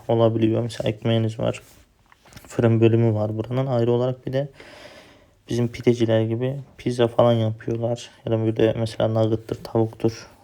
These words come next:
Burada çoğunlukla domuz ürünleri var tabii ama patlıcan, matlıcan, patatesli şeyler, tavuklu, ne bileyim, poğaçalar satılıyor. Sen burada Antos anlatıyorum, ben bunu yedim, bunu yemiyorum falan diye,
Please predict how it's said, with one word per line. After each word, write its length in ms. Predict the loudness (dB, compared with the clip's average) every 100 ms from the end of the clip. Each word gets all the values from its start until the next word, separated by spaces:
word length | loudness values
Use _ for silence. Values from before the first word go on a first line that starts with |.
| _
Burada 200 | -4 -2
çoğunlukla 420 | 0 2 2 -2 -2
domuz 200 | 0 0
ürünleri 400 | 0 -2 -2 -4
var 120 | -6
tabii 180 | -6 -4
ama 240 | -2 -4 -8 -18 -18 -16 -16 -18 -20 -20 _
patlıcan, 500 | -4 -2 -2 -2 0
matlıcan, 520 | 0 -2 -6 -8 -10
patatesli 720 | -4 -6 -4 -6 -6 -4 -4 -6 -18 _ _ _ _ -20 -20 -20 _
şeyler, 500 | -6 0 2 0 -4 -2
tavuklu, 580 | 0 0 -2 -2 -2 -2 -10 _ _ -10 -8 -8 -6
ne 180 | -6 -6
bileyim, 260 | -6 -8 -10 -4
poğaçalar 500 | 0 0 2 2 0
satılıyor. 580 | -4 -10 -2 0 0 -2 -14 _ _ _ _ _ _ _ _ -20 -20 -20 -20 -6
Sen 180 | -2 0
burada 160 | 0 -2
Antos 320 | -4 -6 -6
anlatıyorum, 560 | -2 -4 -6 -6 -4
ben 180 | -2 -2
bunu 100 | 0
yedim, 340 | 0 0 0 -2
bunu 100 | 0
yemiyorum 420 | 0 0 -2 -4
falan 380 | -2 0 0 0
diye, 240 | -2 -2